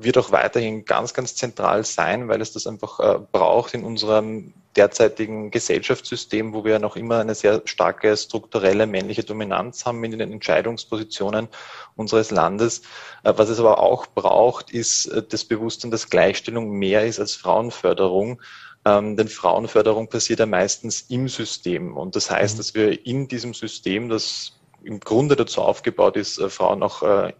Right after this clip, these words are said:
Speaker 1: in ihrem unterdrückten Position zu halten, weil da, darauf baut das System auf,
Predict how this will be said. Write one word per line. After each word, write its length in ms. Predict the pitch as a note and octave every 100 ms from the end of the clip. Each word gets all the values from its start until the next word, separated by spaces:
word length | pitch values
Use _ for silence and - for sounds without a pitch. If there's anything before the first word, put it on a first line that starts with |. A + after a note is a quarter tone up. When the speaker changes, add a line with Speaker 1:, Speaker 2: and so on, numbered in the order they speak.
| -
Speaker 1:
in 160 | A#2+
ihrem 420 | A2 G#2+ G#2 G2+ -
unterdrückten 800 | G#2+ G#2 G2+ G#2 C3 - - A2+
Position 480 | G#2+ G#2+ - G2 G2+
zu 220 | A2+ F2
halten, 460 | E2+ A2+ - C3+
weil 140 | A#2+ G2+
da, 260 | F#2+ F#2+ -
darauf 320 | - F#2+ G2+ -
baut 240 | G#2 -
das 80 | G2+
System 360 | G#2+ - A2+
auf, 200 | A2+ A#2